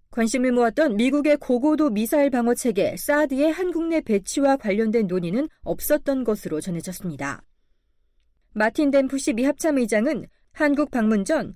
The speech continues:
첫 순방지인 일본으로 가던 길에 미한일 삼 국 간 미사일 방어 체계의 상호 운용성을 강조해 이번 회담에서 사드 배치가 논의될 가능성이 있다는 추측을 낳았습니다. 하지만 이번 회담에 참석한 한국 합참의 한 관계자는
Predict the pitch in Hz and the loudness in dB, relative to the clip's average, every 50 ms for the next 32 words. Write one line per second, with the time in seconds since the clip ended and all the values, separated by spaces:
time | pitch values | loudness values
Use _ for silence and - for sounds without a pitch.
0 | _ - - - 349 320 - - 349 330 311 339 330 320 247 226 220 269 320 277 | _ -14 -4 -4 -4 -4 -2 -2 -2 0 2 2 2 0 0 -2 0 0 0 0
1 | - 233 226 240 214 285 320 294 294 269 240 214 - - 233 - 226 220 220 208 | 0 2 2 2 2 2 2 2 2 2 2 0 0 -2 -2 0 0 0 0 0
2 | 202 220 285 254 - - - _ _ _ _ _ - 196 220 240 277 302 311 302 | 2 2 2 0 0 -4 -12 _ _ _ _ _ -8 -4 0 2 2 2 2 2
3 | 311 302 294 - 339 339 330 294 285 233 - 320 339 302 190 180 202 240 254 - | 2 2 0 0 -2 -4 -2 -2 -4 -2 0 2 2 2 0 -2 -2 -4 -2 0
4 | 330 320 330 294 - 214 214 233 277 302 285 - 320 269 208 214 247 311 302 285 | 2 2 0 0 -2 -2 0 0 0 0 0 0 -2 0 0 2 2 2 0 0
5 | - 359 370 349 349 330 - - 220 240 262 285 302 311 294 - 269 240 247 262 | -2 -4 -2 0 0 0 0 -2 0 0 2 2 2 0 0 -2 0 0 0 -2
6 | 262 247 220 214 196 - 165 170 226 269 185 131 - _ _ _ _ _ - - | 0 0 0 0 0 -2 -2 -2 -2 -2 -2 -2 -6 _ _ _ _ _ -8 -6
7 | 226 214 262 262 285 311 294 285 262 247 240 226 220 - 330 330 320 - 349 339 | -2 0 0 2 2 2 2 2 2 2 0 -2 0 0 0 0 0 0 2 2
8 | 349 349 349 349 - 311 302 294 - - 302 285 269 226 220 208 220 220 247 233 | 2 2 0 0 2 0 -2 -2 -2 -2 0 0 2 2 2 0 2 2 2 0
9 | 240 - - 190 185 208 226 233 - 240 226 220 208 185 - 160 147 185 240 247 | 0 0 -4 -4 -2 -2 -2 -2 -2 0 0 0 0 0 -2 -4 -2 -2 -4 -4
10 | - - - - - 294 190 151 127 143 156 160 170 175 - - 151 151 - 139 | -6 -10 -10 -6 -4 -2 -2 -2 -2 -2 -2 -2 -2 -4 -6 -8 -10 -10 -10 -10
11 | 131 110 - - _ _ _ _ _ _ _ _ _ _ _ _ _ _ _ _ | -8 -10 -10 -14 _ _ _ _ _ _ _ _ _ _ _ _ _ _ _ _
12 | _ _ _ _ - 277 220 226 247 311 294 196 214 214 277 285 302 311 349 339 | _ _ _ _ -4 -4 -2 0 0 0 0 0 0 2 2 2 2 2 2 2
13 | 320 311 320 311 - 330 285 277 - 269 - - 311 302 285 302 349 339 302 330 | 2 2 2 2 0 0 -2 -2 -2 -4 -2 0 -2 -2 0 0 -2 0 0 -2
14 | 285 - 330 339 - - - 349 285 240 254 294 277 277 - 233 202 214 208 247 | -2 -2 -4 -6 -6 -4 -2 0 0 0 0 0 -2 -2 -2 -2 0 0 2 0
15 | 233 208 214 208 269 311 208 - | 0 0 0 -2 0 -2 -4 -6